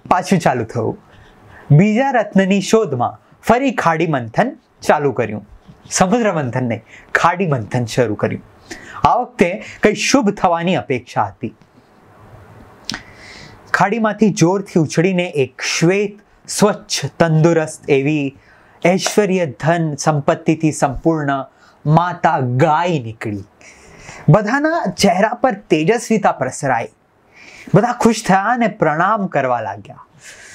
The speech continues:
તે ગાય અચાનક ગાંડી થઈ ગઈ અને આમ તેમ દોડવા લાગી. મોટા સાધુઓ, તાંત્રિકો, બાવાઓને બોલાવીને તેને શાંત કરવામાં આવી.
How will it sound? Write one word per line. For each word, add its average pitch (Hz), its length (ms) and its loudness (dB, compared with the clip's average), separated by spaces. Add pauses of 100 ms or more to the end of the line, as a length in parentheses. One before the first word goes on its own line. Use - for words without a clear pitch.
(240)
તે 254 120 4
ગાય 208 440 2
અચાનક 233 420 0
ગાંડી 139 500 0
થઈ 127 240 -6
ગઈ 117 220 -6 (1600)
અને 262 120 2
આમ 233 220 -2
તેમ 262 200 2
દોડવા 160 340 2
લાગી. 107 360 -6 (2250)
મોટા 214 420 2
સાધુઓ, 175 600 0
તાંત્રિકો, 196 760 0
બાવાઓને 170 920 0
બોલાવીને 220 560 0
તેને 214 260 -2
શાંત 185 420 -6
કરવામાં 185 580 0
આવી. 131 380 -4